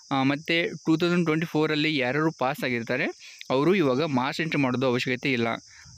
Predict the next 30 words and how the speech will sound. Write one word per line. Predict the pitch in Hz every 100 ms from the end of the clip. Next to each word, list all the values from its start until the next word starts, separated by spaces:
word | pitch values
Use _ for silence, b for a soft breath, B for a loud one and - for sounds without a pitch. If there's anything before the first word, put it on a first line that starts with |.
| -
So | 170
ಅವರು | 165 170
ಯಾವುದೇ | 151 127 156
ಎಕ್ಸಾಮ್ | 151 147 156 135
ಬರ್ತಿರ್ಬೋದು, | 135 147 127 120 143 - B B B
ಅವ್ರದ್ದು | 143 143 165 175
ಮಾರ್ಕ್ಸ್ | 143 143 143
ಎಂಟ್ರಿನ | 135 123 131 240 269 -
ಡೈರೆಕ್ಟಾಗಿ | 131 143 147 180
ಪಿ | -
ಯು | 156 165
ಬೋರ್ಡಿಂದ | 139 131 131 165
ಫೆಚ್ | 139 -
ಮಾಡಲಾಗುತ್ತೆ. | 127 120 117 120 117 131 B B B 143
ಆ, | 139
ಕೆಲವರು | 139 165 170 180
ಕೇಳ್ತಾ | 175 156 147
ಇದ್ರಿ, | 139 165
"ನಾವು | 196 147 143
ಅಗ್ರಿಕಲ್ಚರ್ | 139 147 151 160
ಪ್ರಾಕ್ಟಿಕಲ್ | 147 151 135
ಎಕ್ಸಾಮ್ | 143 147 131
ಬರಿತಾ | 127 131
ಇದ್ವಿ, | 123 135 214 B B B
ನಾವು | 135 139
ಕೂಡ | 147
ಮಾರ್ಕ್ಸ್ | 143 135 135
ಎಂಟ್ರಿ | 131 131
ಮಾಡಬೇಕಾ?" | 127 123 127
ಹಂಗಂತ. | 127 117 113